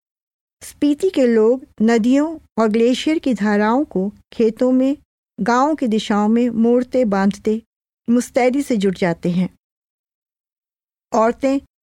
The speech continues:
बिना रुके बुआई रोपाई करने में डूब जाती हैं। इस बर्फीली घाटी में गरमाइश की आहट मटर, जौ और गेहूं की एक दो फसलों का इंतजाम करती है और उसी में जैसे पूरी घाटी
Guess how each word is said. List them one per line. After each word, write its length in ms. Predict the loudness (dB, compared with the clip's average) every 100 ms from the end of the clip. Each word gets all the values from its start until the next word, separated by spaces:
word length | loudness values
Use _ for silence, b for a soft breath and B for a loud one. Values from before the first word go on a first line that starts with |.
| _ _ 0
बिना 260 | 2 2
रुके 420 | 2 0 0 0 -2 -2
बुआई 360 | 2 2 2 2
रोपाई 380 | 0 2 0
करने 340 | 0 0 0 0
में 220 | 0 0
डूब 200 | 0 0
जाती 380 | -2 -2 -2 0
हैं। 320 | 0 -4 -12 _ _ _ _ _ _ _ _ _ _ _ _ _ -4
इस 180 | -2
बर्फीली 480 | 0 0 0 0 2
घाटी 400 | 0 -2 0 2
में 260 | 2 2 0
गरमाइश 540 | 0 2 2 2 -2
की 160 | -4 -8
आहट 440 | -4 -2 -2 -4 -4 -2
मटर, 480 | -2 0 -2 -2 -10 _
जौ 380 | -2 0 0 -2 -6 -4
और 120 | -2
गेहूं 380 | 0 0 2 0
की 320 | 0 -4 -4 _ _ _ 0
एक 200 | 0 2
दो 160 | -2 -2
फसलों 460 | -2 -4 0 0
का 240 | 0 -2 -2 -2
इंतजाम 460 | 0 0 0 0
करती 380 | 0 -2 -2 -2
है 220 | 0 -2 -8 _ _ _ _ _
और 260 | 0 0 -2
उसी 260 | -4 -2 0
में 300 | 0 0 -2
जैसे 260 | -2 0 -2
पूरी 340 | -2 -4 -2
घाटी 500 | -2 0 0 0 -4